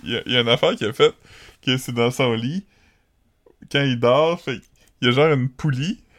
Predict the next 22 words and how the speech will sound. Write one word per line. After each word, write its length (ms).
avec 220
un 160
poids, 500
pis 100
il 40
y 20
a 40
comme 200
une 140
barre 240
en 100
haut 140
du 160
lit, 200
fait 200
qu'il 240
peut 120
se 120
promener 340
dans 160
le 60
lit 320